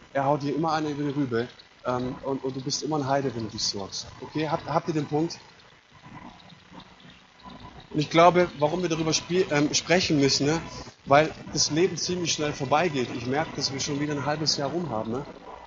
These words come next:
Und das Leben einfach kein Spiel ist. Ähm, es geht um was. Und ich glaube, dass uns das Jesus auch immer wieder zurufen möchte, dass es in unserem Leben einfach um etwas geht. Also die Frage, wie hast du dich positioniert?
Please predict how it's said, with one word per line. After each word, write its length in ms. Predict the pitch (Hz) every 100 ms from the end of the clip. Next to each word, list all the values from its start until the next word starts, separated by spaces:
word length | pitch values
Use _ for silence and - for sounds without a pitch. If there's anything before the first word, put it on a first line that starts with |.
| -
Und 140 | 139
das 140 | 135 135
Leben 400 | 139 165 135 160 -
einfach 300 | 135 151 -
kein 160 | 131
Spiel 380 | - - 165 160
ist. 320 | 107 123 - - - - - - -
Ähm, 320 | 135 135 127 123 -
es 260 | 143 -
geht 240 | 156 185 -
um 140 | 156
was. 380 | 98 - - - - - - -
Und 140 | 143
ich 100 | 143
glaube, 280 | - 151 156
dass 220 | 147 143
uns 180 | 147 139
das 180 | 147 -
Jesus 440 | 139 147 143 -
auch 160 | - 135
immer 220 | 139 147
wieder 140 | 139 131
zurufen 500 | - 185 151 117 123
möchte, 380 | 123 - 135 147 - - -
dass 180 | 143 147
es 120 | 147
in 120 | 151
unserem 420 | 151 135 - 139
Leben 280 | 131 147 160
einfach 380 | 151 139 143 -
um 140 | 147
etwas 360 | 139 135 131 -
geht. 360 | 165 151 -
Also 180 | 139 151
die 120 | 143
Frage, 600 | 139 - 139 165 139 147 151 - - - - -
wie 180 | 123 151
hast 240 | 151 147
du 60 | 160
dich 200 | 147 -
positioniert? 840 | 147 123 127 - 127 165 147 -